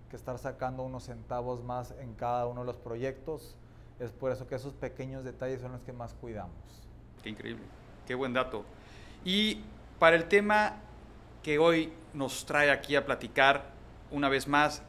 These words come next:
Speaker 2: hablar de la tierra, de vocación y de anteproyecto. Ustedes ya han levantado aquí, al final del día, eh, proyectos. Me gustaría que nos puedas compartir cuál es el ojo clínico, qué es lo que tiene que ver una persona cuando va a elegir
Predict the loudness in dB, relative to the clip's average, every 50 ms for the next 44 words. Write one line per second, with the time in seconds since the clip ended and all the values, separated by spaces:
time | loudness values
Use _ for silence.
0 | -16 -4 0 0 4 6 6 6 6 6 4 4 4 4 2 0 0 -2 -2 -2
1 | 0 2 4 6 6 6 8 6 6 6 6 2 0 -2 -2 0 -2 -2 0 2
2 | 2 2 2 2 0 0 0 -2 -2 0 2 2 2 0 -2 -6 -6 -8 -12 -18
3 | -18 -18 -12 -10 -10 -2 2 4 4 4 4 4 4 4 4 4 2 2 2 4
4 | 4 4 4 4 2 0 0 0 0 0 -2 -4 -8 -8 -8 -4 -2 -2 0 0
5 | 0 0 0 2 4 4 4 4 2 -2 -8 -14 -18 -20 -20 -20 -20 -20 -20 -20
6 | -20 -20 -16 -10 -6 -4 -4 -2 -2 -4 -4 -2 0 0 2 2 0 0 0 -2
7 | -2 -2 -4 -10 -8 -6 -4 -4 -2 -4 -4 0 2 4 4 4 4 4 2 2
8 | 2 0 -4 -4 -4 0 2 4 4 4 4 0 -6 -14 -10 -6 -4 -4 -4 -2
9 | 0 0 0 0 -2 -4 -6 -4 -4 -6 -8 -14 -18 -20 -18 -18 -18 -18 -18 -18
10 | -20 -20 -20 -20 -20 -20 -20 -20 -20 -20 -20 -20 -20 -20 -20 -18 -2 4 6 6
11 | 6 6 4 2 2 2 4 4 4 4 2 0 0 -2 0 0 0 0 -2 -2
12 | -4 -4 0 0 0 0 2 0 0 0 -2 -4 -4 -4 -4 -4 -4 -2 -2 -2
13 | -2 0 2 4 4 4 4 2 0 0 0 0 0 -2 -2 -2 -2 -2 -2 -2
14 | -2 -2 0 0 0 0 0 0 -2 -4 -6 -6 -4 -4 -4 -4